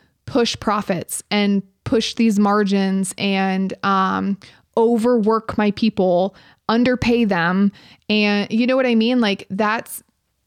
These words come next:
that could be how I run my business. And it's how a lot of companies in America run their business. And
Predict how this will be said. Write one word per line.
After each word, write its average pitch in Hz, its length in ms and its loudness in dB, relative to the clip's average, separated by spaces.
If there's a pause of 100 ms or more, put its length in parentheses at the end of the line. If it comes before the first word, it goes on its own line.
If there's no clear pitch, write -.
(120)
that 220 300 -2
could 220 340 0
be 226 240 2
how 196 600 -2
I 202 140 0
run 196 320 2
my 196 120 0
business. 196 340 -2
And 190 100 -2
it's 190 100 -2
how 208 220 0
a 214 100 2
lot 196 520 0
of 190 400 0 (340)
companies 208 560 -2
in 214 120 0
America 196 460 2
run 196 180 0
their 196 100 2
business. 196 500 0 (400)
And 208 600 0